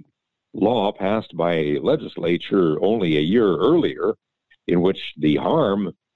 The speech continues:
became apparent only in the last several weeks. But that could be a matter that could go higher to the U S Supreme Court. Anyway, so I can only say that if I were in the position that the Democrats and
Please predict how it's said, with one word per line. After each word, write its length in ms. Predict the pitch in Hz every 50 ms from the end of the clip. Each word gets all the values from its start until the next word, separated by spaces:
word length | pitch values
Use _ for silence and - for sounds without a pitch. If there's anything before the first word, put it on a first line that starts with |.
| _ _ -
became 300 | - 85 - - 95 185
apparent 400 | - - 92 92 95 95 92 82
only 400 | 82 95 127 147 123 90 82 87
in 80 | 98 90
the 80 | 87
last 320 | 85 92 95 101 - - -
several 300 | - 101 87 85 76 76
weeks. 400 | 104 175 - - - _ - - - - _ _ _ _ _ _ _ _ _ _ _ -
But 180 | - - - - _ _ _ _ _ _ _ _ -
that 200 | 87 85 90 -
could 160 | - 113 98
be 120 | 85 80 76
a 40 |
matter 280 | 73 76 80 85 85 78
that 160 | 69 71 71
could 160 | - 90 82
go 160 | 76 76 71 67
higher 320 | 78 85 78 73 73 71
to 140 | 73 76 71
the 240 | 65 69 71 - - - 98 80 65 _ _ _ _ _ -
U 180 | 87 82 80
S 80 | 73 - -
Supreme 340 | - - 73 80 76 69 62
Court. 320 | - - 65 69 98 - - - _ _ _ _ _ _ _ _ _ - - - _ _ _ _ _ _ -
Anyway, 460 | 117 143 156 120 92 95 107 123 - -
so 260 | - 98 90 85 - _ _ _ _ _ _ _ - -
I 100 | 82 78
can 140 | 92 95
only 220 | 123 143 131 120 104
say 280 | - - 113 131 139
that 220 | 120 90 73 - - _ _ _ _ _ _ _ - -
if 160 | 92 92 -
I 220 | 92 123 160 170
were 320 | 139 110 107 107 104 101 -
in 240 | - 92 110 123 113
the 200 | 90 82 80 78
position 600 | - 85 78 71 78 104 113 - - 127 127 117
that 200 | 90 78 73 - -
the 360 | 78 73 71 69 69 69 -
Democrats 680 | - 82 107 120 117 98 - 98 92 95 110 131 - _ _ _ - - _ -
and 500 | - 71 69 69 71 71 71 69 65 64